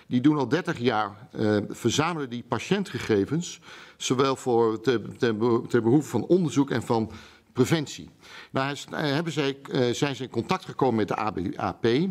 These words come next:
hè, over het feit of ze die gegevens kunnen verzamelen, onder welke condities. En dat heeft tot een hele briefwisseling geleid, waarbij aan de ene kant wel wordt gezegd van ja, het gaat om, om wetenschap, en daar gelden natuurlijk weer aparte normen voor. Eh, de gegevens zijn ook anoniem,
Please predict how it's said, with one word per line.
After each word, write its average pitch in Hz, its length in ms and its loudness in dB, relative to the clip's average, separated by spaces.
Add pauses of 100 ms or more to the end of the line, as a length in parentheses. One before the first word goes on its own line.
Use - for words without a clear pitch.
(160)
hè, 127 240 -2
over 110 240 0
het 110 100 0
feit 113 280 -6
of 107 100 -6
ze - 120 -2
die 104 120 -2
gegevens 104 440 -4
kunnen 98 400 -2
verzamelen, 120 540 -4
onder 104 140 -8
welke 101 240 -4
condities. 123 680 -2 (440)
En 143 120 0
dat 156 120 2
heeft 175 180 -2
tot 170 120 -4
een 147 60 -2
hele 170 220 -4
briefwisseling 170 640 -2
geleid, 156 360 2
waarbij 151 280 0
aan 143 60 -2
de 151 120 -4
ene 226 180 0
kant 151 220 0
wel 123 120 0
wordt 120 220 2
gezegd - 520 -2 (340)
van 139 140 -2
ja, 123 60 2
het 113 120 -2
gaat 127 260 -4
om, 110 120 -6
om 120 180 0
wetenschap, 151 600 0
en 139 60 -2
daar 104 100 -2
gelden 98 260 -4
natuurlijk 95 280 -4
weer 98 100 -8
aparte 110 420 0
normen 131 400 2
voor. 123 360 2 (300)
Eh, 117 240 -2 (160)
de 127 100 2
gegevens 123 380 -2
zijn 123 160 -4
ook 107 140 -8
anoniem, 120 580 2